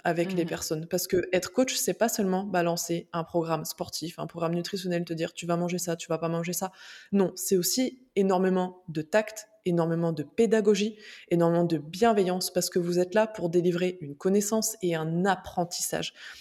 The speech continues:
Speaker 1: On n'est pas là pour faire les gendarmes, on n'est pas là pour vous imposer quelque chose. Au contraire, comme le disait Chloé, on n'est pas là pour vous taper sur les doigts. On est là pour travailler avec ce que l'on appelle le renforcement positif.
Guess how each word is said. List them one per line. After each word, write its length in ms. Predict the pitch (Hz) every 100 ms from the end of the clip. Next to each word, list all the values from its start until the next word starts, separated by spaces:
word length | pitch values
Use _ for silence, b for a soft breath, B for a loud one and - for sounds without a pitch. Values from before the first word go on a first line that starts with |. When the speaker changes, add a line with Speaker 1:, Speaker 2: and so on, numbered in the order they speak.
| B B
Speaker 1:
On 40 | 190
n'est 120 | 190
pas 100 | 220
là 80 | 302
pour 160 | 277
faire 140 | - 208
les 80 | 185
gendarmes, 400 | 185 170 175 -
on 60 | 175
n'est 100 | 170
pas 140 | 185
là 100 | 208
pour 200 | 208 185
vous 240 | 170 160 - 165
imposer 420 | 190 185 196 196
quelque 200 | 202 175
chose. 260 | - 233 233 B B B
Au 80 | 202
contraire, 380 | 196 185 262 262
comme 160 | 190
le 80 | 185
disait 220 | 170 175
Chloé, 380 | 175 180 226 - -
on 60 | 185
n'est 60 |
pas 100 | 208
là 100 | 226
pour 140 | 240 208
vous 120 | 185
taper 280 | 196 202 202
sur 160 | -
les 120 | 185
doigts. 200 | 170 160 B B B -
On 120 | 185
est 60 |
là 120 | 202 240
pour 340 | 220 196 -
travailler 360 | - 180 185 233
avec 140 | 196
ce 100 | -
que 100 | 170
l'on 120 | 170
appelle 360 | 165 165 233 -
le 160 | 180 170
renforcement 720 | 180 185 175 180 - 208 226
positif. 720 | 226 214 202 202 - 156 -